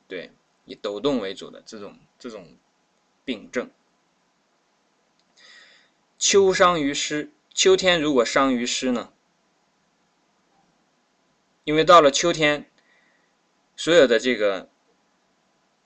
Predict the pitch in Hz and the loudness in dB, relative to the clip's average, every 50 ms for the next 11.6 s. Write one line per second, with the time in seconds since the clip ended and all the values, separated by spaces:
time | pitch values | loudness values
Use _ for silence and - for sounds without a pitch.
0 | _ _ _ _ _ - 165 151 143 139 - 139 127 139 135 123 113 113 110 92 | _ _ _ _ _ -2 0 0 0 -2 -4 -2 2 2 2 2 0 -4 -6 -10
1 | 80 - - - - 127 120 - 101 - - 123 117 110 104 104 - - - 127 | -10 -12 -12 -12 -10 -10 -8 -10 -10 -8 -8 -8 -8 -8 -10 -12 -12 -12 -12 -10
2 | 110 - 95 90 92 - - - - - - - - 101 110 107 101 - - 131 | -10 -8 -10 -10 -10 -12 -14 -16 -16 -20 -18 -18 -14 -12 -12 -12 -12 -8 -6 -6
3 | 127 123 - - 104 87 76 - - - - - - 101 85 90 101 113 131 - | -6 -6 -6 -8 -8 -10 -10 -10 -14 -16 -14 -12 -12 -12 -10 -10 -10 -8 -8 -6
4 | - 160 131 - - 107 98 - - 107 90 85 80 95 82 - - - 110 104 | -6 -8 -8 -8 -8 -10 -10 -10 -8 -8 -8 -8 -8 -12 -14 -14 -12 -12 -12 -12
5 | 101 101 98 95 92 90 92 87 92 82 85 90 87 82 80 80 - - 78 73 | -10 -10 -10 -10 -10 -10 -12 -14 -14 -12 -12 -12 -12 -12 -14 -14 -14 -16 -16 -14
6 | 73 82 95 104 110 - _ _ _ _ _ _ _ _ _ _ _ _ _ _ | -14 -14 -14 -14 -14 -16 _ _ _ _ _ _ _ _ _ _ _ _ _ _
7 | _ _ _ - 98 104 - - 113 104 113 104 98 - 101 104 98 90 80 - | _ _ _ -16 -16 -12 -10 -10 -10 -8 -8 -8 -6 -4 -2 -2 -2 -2 -4 -6
8 | - 131 120 117 123 127 - 139 - - _ _ _ _ _ _ _ _ _ _ | -6 -6 -4 -4 -4 -4 -4 -6 -6 -8 _ _ _ _ _ _ _ _ _ _
9 | _ _ _ _ _ _ _ _ _ _ - 127 127 139 147 143 151 151 156 143 | _ _ _ _ _ _ _ _ _ _ -8 -4 -2 -2 -2 0 -2 -2 -2 -2
10 | 127 - - 156 143 - - 131 123 - _ - - - 156 139 139 147 139 127 | -4 -4 -6 -8 -6 -6 -6 -8 -8 -10 _ -6 -2 0 2 2 2 2 2 0
11 | 117 107 - - 104 101 113 110 104 98 95 | -2 -4 -6 -8 -10 -10 -8 -8 -8 -8 -10